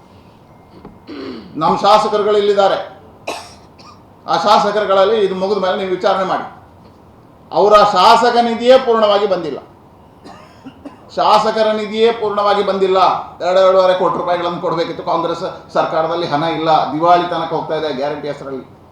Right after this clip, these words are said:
ಗ್ಯಾರಂಟಿಯನ್ನು ಸಮರ್ಪಕವಾಗಿ ಕೊಡ್ತಾ ಇಲ್ಲ. ನಾವು ಒತ್ತಾಯ ಮಾಡ್ತೀವಿ, ಗ್ಯಾರಂಟಿಯನ್ನು ಸಮರ್ಪಕವಾಗಿ ಕೊಡಿ, ನೀವು ಹೇಳಿರ್ತಕ್ಕಂಥ ಎಲ್ಲ ಅಂಶಗಳನ್ನು ಕೊಡಿ, ಜನರಿಗೆ ಮುಟ್ಟಿಸಿ, ಅದನ್ನು ತಲುಪಿಸಿ. ಅದು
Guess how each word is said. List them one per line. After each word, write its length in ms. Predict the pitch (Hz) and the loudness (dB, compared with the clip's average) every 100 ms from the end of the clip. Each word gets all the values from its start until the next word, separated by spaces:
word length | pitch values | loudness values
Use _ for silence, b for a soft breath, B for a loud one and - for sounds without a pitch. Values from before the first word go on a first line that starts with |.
| - - - - - - - - - - - - 151 | -20 -20 -20 -20 -20 -20 -20 -20 -20 -20 -20 -20 -8
ಗ್ಯಾರಂಟಿಯನ್ನು 720 | 156 175 190 190 196 214 214 | 0 4 4 4 2 0 -2
ಸಮರ್ಪಕವಾಗಿ 600 | 190 185 185 180 170 151 | -2 -2 -2 -2 -2 -2
ಕೊಡ್ತಾ 240 | 156 151 | -6 -6
ಇಲ್ಲ. 160 | 151 131 - - - - - - - - - - - - - - - - | -6 -8 -12 -18 -20 -20 -20 -20 -20 -20 -20 -20 -20 -20 -20 -20 -20 -10
ನಾವು 180 | 147 165 | -4 -2
ಒತ್ತಾಯ 300 | 175 233 233 | 2 4 6
ಮಾಡ್ತೀವಿ, 260 | 220 170 143 | 4 0 -4
ಗ್ಯಾರಂಟಿಯನ್ನು 580 | 156 190 190 190 185 160 | 0 0 2 0 -2 -2
ಸಮರ್ಪಕವಾಗಿ 680 | 180 202 214 208 175 170 | -2 0 0 0 -2 -4
ಕೊಡಿ, 220 | 180 139 113 | -8 -8 -6
ನೀವು 160 | 147 | -2
ಹೇಳಿರ್ತಕ್ಕಂಥ 500 | 170 196 185 190 190 | 0 0 0 -4 -4
ಎಲ್ಲ 180 | 180 226 | -2 0
ಅಂಶಗಳನ್ನು 400 | 220 - 196 190 | -2 -4 -6 -6
ಕೊಡಿ, 220 | 190 151 | -6 -6
ಜನರಿಗೆ 340 | 123 165 190 190 | -6 -4 -4 -4
ಮುಟ್ಟಿಸಿ, 420 | 190 226 240 240 | -8 -10 -6 -4
ಅದನ್ನು 460 | 170 - - - | -4 -10 -16 -8
ತಲುಪಿಸಿ. 360 | 196 247 254 185 | -4 -4 -6 -12
ಅದು 280 | - - | -14 -18